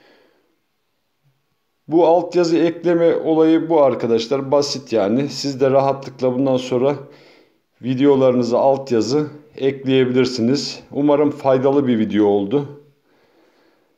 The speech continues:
Kanalımıza abone olmayı unutmayın arkadaşlar. Beğenerek desteklerinizi bekliyoruz. YouTube'un güzel özellikleri süper teşekkür ve kanalımıza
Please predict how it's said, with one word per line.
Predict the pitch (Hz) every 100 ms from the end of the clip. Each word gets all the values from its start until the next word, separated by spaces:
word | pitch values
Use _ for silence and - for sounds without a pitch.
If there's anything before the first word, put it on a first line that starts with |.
| _ _
Kanalımıza | - 151 156 156 156 151
abone | 147 147 156
olmayı | 156 151 147 147 147
unutmayın | 147 147 127 117
arkadaşlar. | 110 107 104 104 104 139 143 - - - - -
Beğenerek | 127 131 135 135 135 135
desteklerinizi | 131 131 139 131 131 127 120 113
bekliyoruz. | 120 127 123 123 113 123 120 107
YouTube'un | 143 139 143 143 143
güzel | 127 143 135
özellikleri | 123 131 123 120 127 127
süper | - - 127 123
teşekkür | 127 - 120 - 135 127 123
ve | 123 120 - - - _ _ _ _ -
kanalımıza | - 131 131 135 131 123 131 123